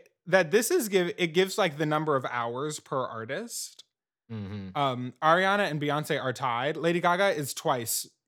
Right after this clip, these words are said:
Speaker 1: <laughs> twice their amount.
Speaker 2: Well, she's really done it.
Speaker 1: So there you have it.
Speaker 2: She has really done it.
Speaker 1: Um, when I talk to other people about this, I will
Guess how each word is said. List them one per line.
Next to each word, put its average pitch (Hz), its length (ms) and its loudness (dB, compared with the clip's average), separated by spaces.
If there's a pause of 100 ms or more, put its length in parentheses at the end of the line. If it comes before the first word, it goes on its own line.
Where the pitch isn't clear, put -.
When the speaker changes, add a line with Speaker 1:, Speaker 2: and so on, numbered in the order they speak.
(120)
Speaker 1:
<laughs> 254 60 6 (1400)
twice - 400 2
their 131 360 -4
amount. 113 260 -8 (420)
Speaker 2:
Well, 139 160 2
she's 139 240 -2
really 117 240 0
done 151 240 4
it. - 140 -16 (600)
Speaker 1:
So 135 280 4
there 127 200 2
you 120 100 -2
have 135 260 -2
it. 62 140 -16 (480)
Speaker 2:
She 123 160 -6
has 101 180 -4
really 95 320 -6
done 95 300 -4
it. - 400 -18 (1300)
Speaker 1:
Um, 131 460 2 (260)
when 156 300 2
I 156 180 4
talk 156 280 0
to 139 160 -2
other 151 200 -2
people 170 240 -4
about 165 240 2
this, 175 220 -2
I 131 160 -2
will 131 400 -6